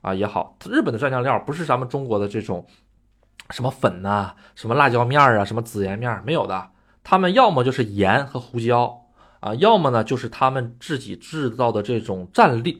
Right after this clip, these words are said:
蘸的这种酱，也不像是酱吧，像是，像是像水一样的那种感觉，它是介于水和这个酱之间的一种状态，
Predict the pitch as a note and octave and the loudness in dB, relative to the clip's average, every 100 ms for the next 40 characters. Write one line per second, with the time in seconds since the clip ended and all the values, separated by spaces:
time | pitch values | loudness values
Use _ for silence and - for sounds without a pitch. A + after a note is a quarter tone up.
0 | - A3 E3+ E3 C#3+ G2 - - - - | 0 2 2 -2 -6 -6 -2 -2 -2 -12
1 | _ _ _ - - - A#3+ E4+ F3+ B2 | _ _ _ -10 -8 -6 -6 -4 -4 0
2 | G#3 C#3 G#2 - G3+ F3+ E3+ - - G3 | 0 2 -2 0 0 0 -6 -10 -8 -6
3 | G3+ - A#3+ - - F#2+ F2 B2+ D#3 G#2 | -6 -6 -8 -8 -6 -6 -2 -2 0 -2
4 | G2+ F#2 F2+ - F3+ G3 G3 - C#4 F#3+ | -6 -10 -10 -8 -6 -6 -6 -2 2 2
5 | C#3+ G3+ - - D2+ D2+ F#2 - - - | 0 -6 -6 -6 -6 -8 -14 -16 -20 -20
6 | _ - A#2 B2 C#3 A#2+ - A3+ C3 A#2 | _ -2 0 0 -4 -6 -2 -2 -2 -4
7 | D#3+ E3+ E3+ A#2+ - - F#2+ - - | 0 2 2 0 -2 -2 -2 -4 -10